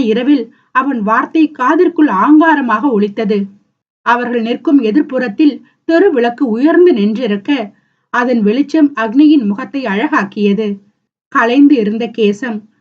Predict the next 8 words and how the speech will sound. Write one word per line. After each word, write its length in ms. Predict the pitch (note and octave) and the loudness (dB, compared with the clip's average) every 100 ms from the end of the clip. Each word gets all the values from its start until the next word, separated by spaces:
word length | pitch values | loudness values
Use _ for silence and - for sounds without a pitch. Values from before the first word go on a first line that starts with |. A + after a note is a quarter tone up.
| _ | _
அவன் 220 | B3 B3 A#3+ | -6 -4 -6
கை 180 | C4 C#4+ | -4 0
நீட்டி 340 | E4 F4+ - F4 | 2 2 2 -2
பேசும் 440 | F4 G#3+ A#3+ C#4 | 0 -4 -2 -4
தோரணைக்கு 520 | G#3 G#3 B3+ C#4 C#4 B3 | 0 -2 0 -2 0 0
ஏற்றவாறு 640 | G3+ C#4+ - C#4+ G3 G#3 B3+ | 0 -2 -2 -2 0 -2 -2
அசைந்தது. 580 | F3 - B3+ A3+ G3 F#3+ _ _ _ _ - | -4 -6 -6 -4 -6 -6 _ _ _ _ -10
இருட்டிலும் 640 | A#3+ C#4 D4+ D4+ C#4+ D4 | -4 0 0 2 2 2